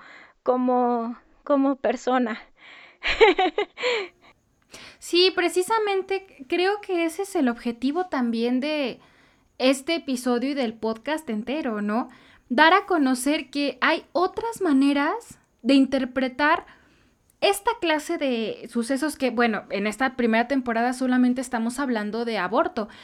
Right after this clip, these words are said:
Speaker 2: pero ya en las siguientes nos vamos a meter con otros temas que, híjole, ahí yo creo que sí va a haber más bronca, <laughs> pero bueno, ya espérense la segunda temporada, todavía no.
Speaker 1: Ay, <laughs> la segunda temporada va a estar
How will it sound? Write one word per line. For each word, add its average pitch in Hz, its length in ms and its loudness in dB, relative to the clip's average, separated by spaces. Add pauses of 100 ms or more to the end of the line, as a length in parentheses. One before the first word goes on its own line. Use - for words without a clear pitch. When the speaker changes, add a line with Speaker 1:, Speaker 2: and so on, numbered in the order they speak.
(120)
Speaker 2:
pero 240 180 6
ya 240 180 6
en 247 80 2
las 349 140 2
siguientes 247 500 -2
nos 254 120 0
vamos 233 260 0
a 262 40 0
meter 220 340 -2
con 254 180 0
otros 254 280 0
temas 254 360 2
que, 240 200 -2
híjole, 349 460 4 (300)
ahí 302 240 4
yo 359 140 2
creo 339 200 -2
que 330 100 -4
sí 311 160 -4
va 311 100 0
a - 20 4
haber 294 260 2
más 311 340 4
bronca, 277 440 4 (260)
<laughs> - 920 4
pero 247 160 8
bueno, 220 160 10
ya 185 180 2
espérense 214 420 0
la 214 80 -2
segunda 214 340 -2
temporada, 233 600 -2
todavía 175 340 -6
no. 233 220 0 (1000)
Speaker 1:
Ay, 554 840 -2 (340)
<laughs> 392 600 -2
la 262 160 4
segunda 294 400 4
temporada 262 800 2
va 277 80 4
a 269 40 2
estar 254 460 -2